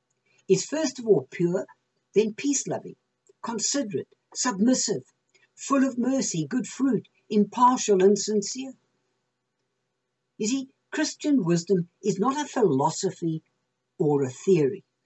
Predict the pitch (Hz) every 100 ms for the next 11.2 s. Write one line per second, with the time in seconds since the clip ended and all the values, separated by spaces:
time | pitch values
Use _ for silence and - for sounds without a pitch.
0 | _ _ _ _ _ - 135 185 226 262
1 | 240 175 185 202 - 226 247 - 120 107
2 | - _ _ - 220 277 269 226 - -
3 | 170 - - - - _ _ _ _ _
4 | - 135 131 131 127 127 - - _ _
5 | _ _ _ _ _ _ _ _ _ _
6 | _ _ _ _ 202 302 - 240 220 208
7 | 190 131 139 143 139 127 139 135 - 185
8 | 165 - 156 131 - 127 117 110 101 -
9 | _ _ _ 185 165 160 254 294 269 247
10 | 196 135 160 190 175 170 - - 101 -
11 | _